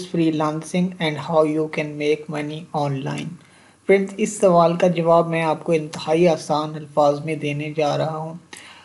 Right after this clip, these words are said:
अ, मसलन, अभी आपके सामने ये मैंने एक इसी वीडियो के लिए ये एक thumbnail बनाई है। तो अगर आपको thumbnail बनाना आता है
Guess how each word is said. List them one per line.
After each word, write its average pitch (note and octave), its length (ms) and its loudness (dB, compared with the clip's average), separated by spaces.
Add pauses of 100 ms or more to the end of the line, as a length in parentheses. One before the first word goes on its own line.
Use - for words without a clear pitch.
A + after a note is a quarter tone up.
(160)
अ, D3 300 6
मसलन, D3+ 480 0 (600)
अभी F3 200 6
आपके F3 380 4
सामने E3+ 560 0
ये E3 240 -2
मैंने D#3+ 400 -8
एक D3+ 260 -6 (140)
इसी F#3 560 -2 (120)
वीडियो D#3 480 2
के E3 140 -2
लिए D#3 280 -2
ये D3+ 240 -4 (200)
एक D3 300 -2 (640)
thumbnail D#3+ 480 0
बनाई D3 340 -4
है। F3 340 -2 (640)
तो D#3 680 4
अगर A3+ 380 4
आपको F3+ 500 2
thumbnail F#3 720 2
बनाना D#3 520 -2
आता D#3 500 -2
है D3 480 -10